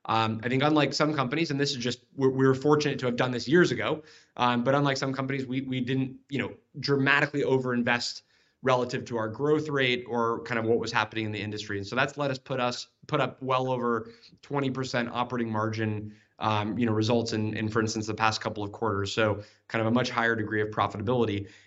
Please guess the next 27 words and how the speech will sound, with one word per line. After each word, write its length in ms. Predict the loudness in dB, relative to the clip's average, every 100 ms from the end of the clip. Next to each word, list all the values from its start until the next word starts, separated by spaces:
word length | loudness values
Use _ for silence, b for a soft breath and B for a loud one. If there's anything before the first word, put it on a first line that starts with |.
| B
And 280 | 4 6 6
that's, 300 | 6 4 -2
that's 220 | 2 2
just, 160 | 0 -2
again, 200 | 0 0
a 80 | -2
discipline 400 | -6 -6 -6 -4
that 100 | -4
now 80 |
is 80 | -4
baked 300 | -2 -2 -2
into 120 | -4
the 60 | -4
company, 420 | -4 -4 -4 -4
and, 220 | -4 -4
and 100 | -4
it's, 200 | -4 -4 -6
it's 180 | -6 -2
how 100 | 0
we've 140 | 0
executed, 720 | 0 -2 -8 -2 0 0 -4 B B -4
um, 240 | -2 -2 -4
over 140 | -4
the 80 | -2
past 240 | -4 -2
year 220 | 0 2
and, 180 | 0 -2